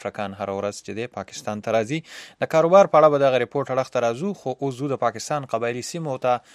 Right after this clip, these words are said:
چرته چې د اصلاحاتو لپاره دا وخت یوه ډیره غټه مبارزه روانه ده. د جمعیت علماء اسلام فضل الرحمن ډلې مشر مولانا فضل الرحمن په دغه مبارزه کې یوه نوې خبره کړې ده. هغه خبره دا ده چې آیا دا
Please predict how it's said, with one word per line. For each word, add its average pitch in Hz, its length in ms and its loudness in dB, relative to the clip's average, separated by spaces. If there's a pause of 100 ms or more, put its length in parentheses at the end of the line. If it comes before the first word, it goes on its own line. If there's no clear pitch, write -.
(220)
چرته 147 240 -6
چې - 120 -6 (120)
د 123 300 -2
اصلاحاتو 117 600 0 (260)
لپاره 113 380 0
دا 117 140 6
وخت 107 280 -6
یوه 104 200 -4
ډیره 131 220 -4
غټه 110 260 -6
مبارزه 98 460 -2
روانه 90 320 -6
ده. 82 60 -14 (640)
د 139 340 4
جمعیت 170 320 2
علماء 156 240 6 (280)
اسلام 151 460 -2
فضل 113 220 -2
الرحمن 123 360 -2
ډلې 113 180 -2 (100)
مشر 160 260 -6
مولانا 113 340 0
فضل 104 220 -4
الرحمن 101 420 -2 (480)
په 143 160 4
دغه 175 220 6
مبارزه 131 500 4
کې 131 380 -4
یوه 120 140 2
نوې 131 240 -2 (100)
خبره 101 260 0
کړې 98 300 -6
ده. 98 60 -10 (200)
هغه 120 220 0
خبره 131 340 4
دا 147 160 12
ده 127 80 2 (440)
چې 123 360 -2 (380)
آیا 139 180 6
دا 131 240 6